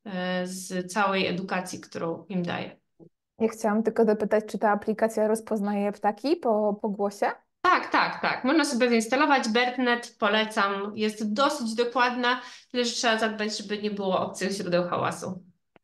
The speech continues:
Speaker 2: E, tak, od razu sobie wyobraziłam próbę nagrania gdzieś, e, w pobliżu głośnej ulicy, chociaż tam też może być problem z ptakami.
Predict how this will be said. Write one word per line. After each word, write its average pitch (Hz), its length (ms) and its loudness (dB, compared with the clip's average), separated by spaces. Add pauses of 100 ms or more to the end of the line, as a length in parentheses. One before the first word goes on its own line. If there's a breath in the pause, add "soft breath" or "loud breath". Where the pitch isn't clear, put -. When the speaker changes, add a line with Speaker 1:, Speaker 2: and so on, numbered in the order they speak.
(240)
Speaker 2:
E, 196 160 0
tak, 196 200 -2
od 214 100 4
razu 220 180 2
sobie 220 240 0
wyobraziłam 214 640 2
próbę 202 260 -2
nagrania 196 400 -2
gdzieś, 196 380 -2
e, 202 120 0
w 202 60 -16
pobliżu 196 580 2
głośnej 196 440 0
ulicy, 202 340 2
chociaż 196 300 -2
tam 196 180 0
też 202 160 -6
może 202 200 2
być 190 120 -2
problem 190 380 2
z 185 80 -4
ptakami. 160 580 -2